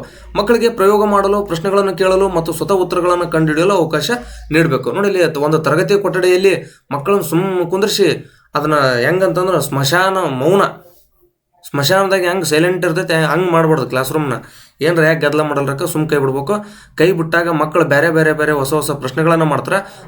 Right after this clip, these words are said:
ಆ ಪ್ರಶ್ನೆಗಳನ್ನ ಕೇಳಕ್ಕೆ ಪ್ರಯತ್ನ ಮಾಡ್ತಾರೆ. ಸ್ವತಃ ಉತ್ತರಗಳನ್ನ ತಾವ ಕಂಡು ಹಿಡಿಯಕ್ಕೆ ಅವರು, ಆ, ಅವರಿಗೆ ಅವಕಾಶವನ್ನ ಶಿಕ್ಷಕರಾದವರು ಮಾಡಿಕೊಡ್ಬೇಕಾಗತ್ತೆ. ಮಕ್ಕಳಲ್ಲಿನ ಕಲಿಕೆಯ ಪರ್ಯಾಯ ಪರಿಕಲ್ಪನೆಗಳು ಮಕ್ಕಳ ದೋಷಗಳನ್ನು ಕಲಿ-, ಕಲಿಕೆಯ ಪ್ರಕ್ರಿಯೆಯಲ್ಲಿನ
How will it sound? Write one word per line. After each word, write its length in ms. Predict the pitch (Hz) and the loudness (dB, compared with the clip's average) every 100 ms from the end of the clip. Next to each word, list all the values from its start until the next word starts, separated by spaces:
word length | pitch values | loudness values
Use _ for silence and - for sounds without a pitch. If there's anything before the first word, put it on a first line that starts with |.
| - | -4
ಆ 100 | 131 | -4
ಪ್ರಶ್ನೆಗಳನ್ನ 580 | 131 147 170 165 165 160 | -2 -6 -2 0 2 0
ಕೇಳಕ್ಕೆ 600 | - 147 170 170 139 123 | 0 2 2 0 -4 -2
ಪ್ರಯತ್ನ 260 | 139 156 165 | -2 0 0
ಮಾಡ್ತಾರೆ. 640 | 139 131 160 202 - - - | -2 -2 -2 -4 -6 -20 -8
ಸ್ವತಃ 240 | - 135 190 | -6 0 0
ಉತ್ತರಗಳನ್ನ 720 | 190 156 - 185 190 196 214 214 | 2 -2 -2 0 2 0 0 0
ತಾವ 220 | 190 185 | 2 2
ಕಂಡು 240 | 185 180 170 | 0 0 0
ಹಿಡಿಯಕ್ಕೆ 300 | 160 170 165 | 2 2 0
ಅವರು, 560 | 156 208 240 - - - 151 | 0 -2 -6 -18 -20 -8 0
ಆ, 60 | 151 151 147 | 2 2 0
ಅವರಿಗೆ 300 | 143 165 165 | 2 4 4
ಅವಕಾಶವನ್ನ 800 | 151 156 160 156 151 240 175 151 | 2 0 0 0 0 0 2 0
ಶಿಕ್ಷಕರಾದವರು 1040 | 135 143 165 151 143 143 151 233 - - - - | 0 -4 -4 0 0 0 -2 -4 -8 -20 -20 -2
ಮಾಡಿಕೊಡ್ಬೇಕಾಗತ್ತೆ. 800 | 165 156 139 113 107 107 104 - - - _ _ - | 0 0 -4 -6 -8 -12 -12 -14 -16 -20 _ _ -4
ಮಕ್ಕಳಲ್ಲಿನ 480 | 160 214 220 214 220 208 | 0 2 2 2 0 2
ಕಲಿಕೆಯ 440 | 196 202 202 202 | 0 4 2 2
ಪರ್ಯಾಯ 420 | 170 180 196 190 | 2 2 2 0
ಪರಿಕಲ್ಪನೆಗಳು 720 | - 165 175 175 170 170 190 | -2 -2 -2 0 0 2 0
ಮಕ್ಕಳ 380 | 185 151 156 175 | 0 -4 0 0
ದೋಷಗಳನ್ನು 840 | 160 147 160 160 165 160 160 170 190 | 2 0 0 0 0 2 2 2 -2
ಕಲಿ-, 460 | - 156 160 160 160 - - - | -2 0 0 -2 -8 -18 -20 -6
ಕಲಿಕೆಯ 320 | 156 165 180 | -2 2 0
ಪ್ರಕ್ರಿಯೆಯಲ್ಲಿನ 680 | 175 156 156 160 156 147 | 2 -2 0 0 0 0